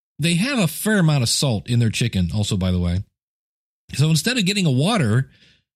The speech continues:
to, uh, to wash out the spices, or, or even worse, another Coke, one week, yeah, you guessed it, you know where we're going, I went to the Dairy Queen to get an Oreo cookie blizzard.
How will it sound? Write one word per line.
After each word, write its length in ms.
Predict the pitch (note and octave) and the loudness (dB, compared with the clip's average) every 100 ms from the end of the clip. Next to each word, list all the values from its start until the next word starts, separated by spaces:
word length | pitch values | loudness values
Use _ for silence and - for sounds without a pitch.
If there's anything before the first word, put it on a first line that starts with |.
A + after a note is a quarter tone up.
| _ - | _ -4
to, 300 | C#3 C3 A#2 | 0 2 2
uh, 280 | G#2+ F#2 F2 - _ _ _ _ | 2 0 -2 -8 _ _ _ _
to 100 | - | -2
wash 300 | C#3 C3+ C3 | 0 0 0
out 160 | B2+ G#2 | -2 -2
the 80 | A2 | -4
spices, 560 | - G2 F#2 A2+ A#2+ | -2 -2 -2 -2 -2
or, 240 | A#2+ C3 C#3+ | -2 -2 0
or 160 | E3+ | 0
even 260 | G3 F3+ D#3+ | 2 2 2
worse, 280 | G3 F3+ D#3 | 2 2 2
another 280 | D3 D3+ D3 | 2 0 -2
Coke, 540 | - G#3+ D3+ B2 - - _ _ _ _ _ | 0 0 0 -2 -8 -20 _ _ _ _ _
one 340 | B2+ C#3+ C#4 G#3+ | -2 0 2 2
week, 300 | B2 C3 - | 2 0 -2
yeah, 220 | - C3+ | -2 0
you 160 | C#3+ D#3+ | 2 2
guessed 280 | E3+ E3+ | 0 0
it, 60 | A#2 | 0
you 100 | A#2 | 2
know 120 | C#3 | 2
where 160 | D3+ C#3+ | 4 2
we're 100 | B2+ | 2
going, 440 | C3 C3+ F#2+ F#2 - _ _ _ _ - | 2 2 2 0 -2 _ _ _ _ -4
I 100 | F3 | 0
went 240 | D#3 D3+ | 2 2
to 60 | D3 | 2
the 100 | F#3 | 2
Dairy 420 | E3 F3+ G#3+ D#3+ | 2 2 2 2
Queen 520 | B2 A#2 G#2+ G#2 A#2+ - - _ - | 0 0 2 4 2 -2 -12 _ -4
to 100 | C#3 | 0
get 160 | C#3 | 0
an 80 | C3+ | 0
Oreo 420 | - C3 C3 B2+ | 0 2 2 2
cookie 380 | - A#2 G#2+ G#2 | 0 -2 0 0
blizzard. 680 | G2+ G#2 A2 G#2 F#2+ E2+ | 0 0 0 0 -2 -2